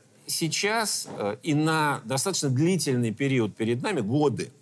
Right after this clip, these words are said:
все будут работать в той манере, в которой Россия начала работать раньше других, а именно реактивной.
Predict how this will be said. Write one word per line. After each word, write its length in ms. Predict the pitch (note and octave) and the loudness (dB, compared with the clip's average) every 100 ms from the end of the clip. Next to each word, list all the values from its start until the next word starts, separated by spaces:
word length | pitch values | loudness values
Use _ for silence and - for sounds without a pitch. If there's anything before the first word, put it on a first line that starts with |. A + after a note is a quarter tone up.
| _ _ _ - - - - - - | _ _ _ -20 -20 -20 -20 -20 -8
все 360 | - - G#3+ G#3+ | -4 0 2 4
будут 360 | G#3 F3 C#3 - | 4 4 0 -2
работать 560 | B2 C3 F3 E3 B2+ | 0 2 2 2 -2
в 120 | - - | -4 0
той 200 | F3+ D#3+ | 2 4
манере, 560 | C3+ C#3+ G3+ A#3+ G3+ | 2 2 0 0 0
в 80 | G#2+ | -2
которой 420 | - G#2+ F#3+ F#3 | -4 0 2 4
Россия 360 | C#3 B2+ - A3+ | 2 2 0 0
начала 340 | F3+ - F3 | 0 2 2
работать 440 | D#3+ B2+ F3+ D#3+ A#2 | 2 2 0 -2 -2
раньше 340 | C3+ D3 C#3 | 0 0 -4
других, 400 | A2+ C3+ B2 - | -4 -2 -2 -4
а 60 | A#2 | -2
именно 220 | E3+ F3 | 0 0
реактивной. 840 | C#3 C#3 C3+ - D3+ A2+ F#2+ C#2 | 2 0 -2 -4 -2 -2 -4 -8